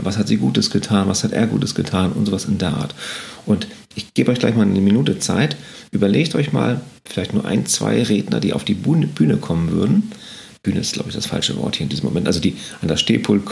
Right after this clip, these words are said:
<laughs> kommen, um, äh, über euer Leben zu sprechen.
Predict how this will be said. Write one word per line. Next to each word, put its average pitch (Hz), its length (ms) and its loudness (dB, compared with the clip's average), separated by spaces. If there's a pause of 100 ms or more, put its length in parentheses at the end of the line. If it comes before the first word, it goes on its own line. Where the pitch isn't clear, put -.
(180)
<laughs> - 300 0
kommen, 110 280 2 (340)
um, 101 280 4
äh, 90 180 2
über 92 220 0
euer 82 200 2
Leben 104 300 4
zu - 100 -4
sprechen. 92 460 -4